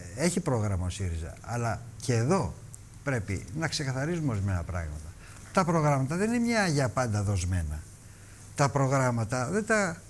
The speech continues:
διαμορφώνεις κάποτε και τα αφήνεις σε κανένα ντουλάπι για να τα εφαρμόσεις όταν γίνεται κυβέρνηση. Τα προγράμματα συνεχώς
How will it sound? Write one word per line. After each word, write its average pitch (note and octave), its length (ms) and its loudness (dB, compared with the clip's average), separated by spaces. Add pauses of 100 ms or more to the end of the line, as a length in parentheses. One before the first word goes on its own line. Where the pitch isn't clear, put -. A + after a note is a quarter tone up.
διαμορφώνεις C3+ 640 2
κάποτε B2 380 -2
και A#2 120 -4
τα A#2 100 0
αφήνεις B2 500 0 (360)
σε - 160 -2
κανένα B2 240 2
ντουλάπι A#2+ 540 2 (340)
για C3 200 4
να C3 60 4
τα C3 60 4
εφαρμόσεις B2+ 440 4
όταν C3 180 2
γίνεται C3 240 4
κυβέρνηση. G#2+ 640 -2
Τα G#3+ 100 2
προγράμματα F3+ 500 2
συνεχώς F3+ 600 -2